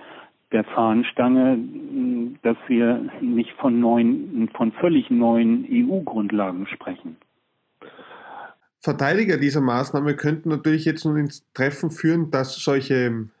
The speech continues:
Speaker 2: neuen, äh, Steuern, ob jetzt Digitalplastik, C O zwei oder was auch immer, dass die,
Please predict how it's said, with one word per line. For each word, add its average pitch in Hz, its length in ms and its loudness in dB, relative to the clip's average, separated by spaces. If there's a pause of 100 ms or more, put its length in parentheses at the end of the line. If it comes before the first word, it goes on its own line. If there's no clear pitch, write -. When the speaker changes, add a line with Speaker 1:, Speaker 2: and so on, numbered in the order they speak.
(100)
Speaker 2:
neuen, 127 480 0
äh, 113 320 -2
Steuern, 131 540 0
ob - 120 -2
jetzt 117 240 -6
Digitalplastik, 123 960 -4
C 131 120 0
O 123 40 0
zwei 127 280 -2
oder 127 120 -2
was 120 160 -2
auch 123 140 -6
immer, 175 380 0 (580)
dass 147 240 -4
die, 160 440 0